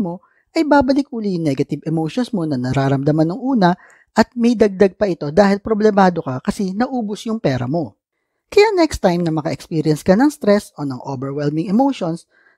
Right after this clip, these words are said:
try mong gumawa ng mga bagay na libre naman at makakatulong sa'yo na makalimot sa problema mo like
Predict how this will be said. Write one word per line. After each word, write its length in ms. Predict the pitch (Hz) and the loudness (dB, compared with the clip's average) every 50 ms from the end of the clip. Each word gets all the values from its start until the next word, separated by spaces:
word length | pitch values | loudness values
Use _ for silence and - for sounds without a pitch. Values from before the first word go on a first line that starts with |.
| _ _ | _ _
try 240 | - 254 254 254 254 | 6 6 8 8 6
mong 160 | 254 247 240 | 4 2 0
gumawa 320 | 233 226 233 240 240 226 | -2 -2 0 2 2 4
ng 160 | 220 220 220 | 4 4 4
mga 140 | 226 226 233 214 | 4 2 2 4
bagay 340 | 196 202 190 175 165 151 151 190 | 6 4 4 4 4 4 4 4
na 80 | 233 | 2
libre 320 | 240 247 240 196 185 190 165 | 2 2 2 2 2 0 0
naman 400 | 147 131 147 156 147 131 131 - | 0 0 0 0 -2 -2 -6 -6
at 160 | - 180 - - | -6 -6 -4 -2
makakatulong 560 | 160 143 151 143 - 165 - 190 185 180 190 185 | -2 -2 -2 -4 -4 -6 -6 -6 -8 -8 -8 -2
sa'yo 260 | - 185 156 143 131 135 | -2 0 0 0 -2 -2
na 80 | 147 190 | -2 0
makalimot 480 | 202 214 - 208 208 196 180 165 160 | 0 2 2 2 4 4 2 2 0
sa 80 | - 165 | -2 -4
problema 480 | - 139 135 127 135 139 135 160 214 | -6 -6 -6 -2 0 0 2 2 2
mo 240 | 208 165 147 151 - _ _ _ _ _ _ 143 | 0 0 -2 -6 -8 _ _ _ _ _ _ -2
like 240 | 139 131 131 - | -2 -2 -4 -8